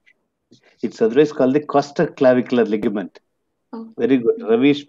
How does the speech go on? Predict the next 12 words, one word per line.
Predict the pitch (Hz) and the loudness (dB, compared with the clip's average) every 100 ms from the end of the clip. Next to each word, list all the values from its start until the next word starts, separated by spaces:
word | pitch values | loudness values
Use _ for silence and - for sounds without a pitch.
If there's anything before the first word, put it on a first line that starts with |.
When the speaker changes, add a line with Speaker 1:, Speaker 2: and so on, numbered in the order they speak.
| - | -4
Speaker 1:
Bunny. | 120 117 85 | 0 0 0
Very | 107 131 135 | 0 4 4
good. | 110 95 | 2 0
Ravish | 117 131 143 - | 0 2 2 0
Bunny. | 120 117 | -4 -2
Very | 104 110 | 0 0
good. | 113 117 _ _ _ | 0 -8 _ _ _
It's | _ | _
called | - 135 | 0 0
the | 135 | 2
costoclavicular | 135 - 160 160 123 120 107 120 110 | -2 0 -2 2 2 2 2 2 2
ligament. | 107 107 123 170 175 | 0 -2 0 0 -2